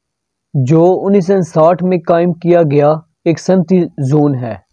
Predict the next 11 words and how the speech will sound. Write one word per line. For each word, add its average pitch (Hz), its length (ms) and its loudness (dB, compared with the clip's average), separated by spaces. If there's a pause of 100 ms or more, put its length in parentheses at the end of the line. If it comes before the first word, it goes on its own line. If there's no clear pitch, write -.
(1400)
वीवर्स, 208 520 0
पेशावर 165 600 0
में 196 260 0
बहुत 147 440 0
सारे 156 480 0 (120)
तालीमी 165 480 2
इदारे 131 420 0
हैं, 117 240 -8 (920)
जिनमें 196 500 2
स्कूल, 185 520 0 (200)
कॉलेज 170 420 2